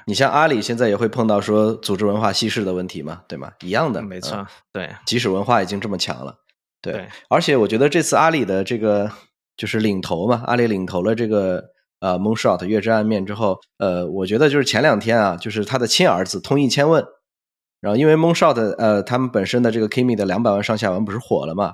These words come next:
Speaker 1: 然后通义千问就，我感觉啊，是紧急出了一个一千万上下文的。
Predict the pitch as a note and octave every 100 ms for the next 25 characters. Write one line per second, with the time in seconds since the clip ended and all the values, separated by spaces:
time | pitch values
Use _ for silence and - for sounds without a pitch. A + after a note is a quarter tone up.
0 | _ G2 A2+ A#2+ A2+ C#3 C3+ A#2+ C3 C#3
1 | A#2 G#2+ B2 G#2+ - D3 D3 G2+ F2+ G2
2 | B2 A#2 A2 F#2+ F2 G#2+ - B2 G2+ A#2+
3 | B2+ - C3 C3 G#2 F#2+ G2 E2+ D2+ D2